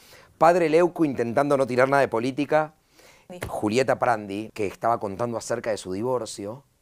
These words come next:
Speaker 1: Y después la primer oficial que manejó una cárcel. Rarísimo. Y yo. Y me dicen, "Mirta está un poco mal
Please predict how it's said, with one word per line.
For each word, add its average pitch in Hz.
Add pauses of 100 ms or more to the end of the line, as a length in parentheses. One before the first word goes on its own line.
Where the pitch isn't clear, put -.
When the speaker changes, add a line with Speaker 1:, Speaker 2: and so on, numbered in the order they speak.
(680)
Speaker 1:
Y 110
después 160
la 151
primer 160
oficial 160
que 165
manejó 123
una 151
cárcel. 95
Rarísimo. 190 (300)
Y 143
yo. 156 (360)
Y 147
me 135
dicen, 117 (120)
"Mirta 151 (260)
está -
un 123
poco 123
mal 127